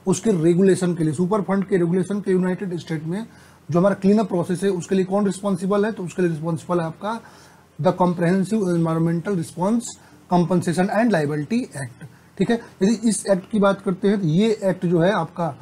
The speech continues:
यूएस Congress द्वारा address किया था, किया गया था आपको कब? नाइनटीन एटी में, ठीक है। जिसका काम क्या था? तो इसका काम था जितने भी contaminated sites हैं,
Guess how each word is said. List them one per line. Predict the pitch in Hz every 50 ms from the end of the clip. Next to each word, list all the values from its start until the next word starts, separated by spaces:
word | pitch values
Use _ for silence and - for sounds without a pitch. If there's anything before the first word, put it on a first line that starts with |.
| - - - - - -
यूएस | 151 165 202 240 240 240
Congress | - 202 180 175 170 185 202 180
द्वारा | 165 190 190 190 190
address | 180 175 165 175 196 196 196
किया | - 202 185 175
था, | 151 175 202
किया | 196 185 - - - 185 185
गया | 175 185 185
था | 175 185
आपको | 180 175 175
कब? | 170 214 226 226 220 - - - - - -
नाइनटीन | 165 170 170 170 170 165 - 196 196 190 -
एटी | 151 147 147 - 208 202
में, | 208 220 240 - - - - - _ -
ठीक | 180 170
है। | 233 233 233 - - - -
जिसका | 143 170 156 208 196
काम | - 196 190 202 208
क्या | 185 - 214
था? | 202 220 240
तो | 233 -
इसका | 190 - - 185
काम | 165 185 175 180 180
था | 170 - 208
जितने | 202 156 143 170 165 - 185 208 214 233 226
भी | 180 202 214
contaminated | - 185 180 180 185 180 190 180 180 185 185 170 208 202 165
sites | - - 175 170 180 175 - - 180
हैं, | 185 190 196